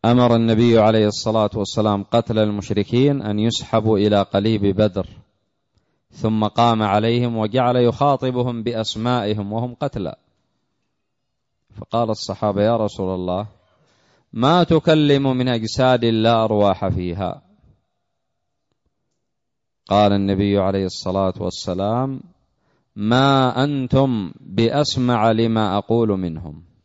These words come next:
ما أنتم بأسمع لما أقول منهم، أي هم أشد سمعاً لما أقول منكم.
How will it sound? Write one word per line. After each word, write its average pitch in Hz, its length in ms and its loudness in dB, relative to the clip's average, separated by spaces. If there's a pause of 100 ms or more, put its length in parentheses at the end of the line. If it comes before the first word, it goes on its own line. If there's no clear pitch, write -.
(1500)
ما 95 360 0
أنتم 127 520 2 (520)
بأسمع 135 800 2
لما 123 420 2
أقول 131 420 2
منهم، 85 400 -6 (320)
أي 113 160 4
هم 143 320 0 (400)
أشد 147 600 0
سمعاً 143 500 0
لما 123 420 0
أقول 139 320 -4
منكم. 90 340 -10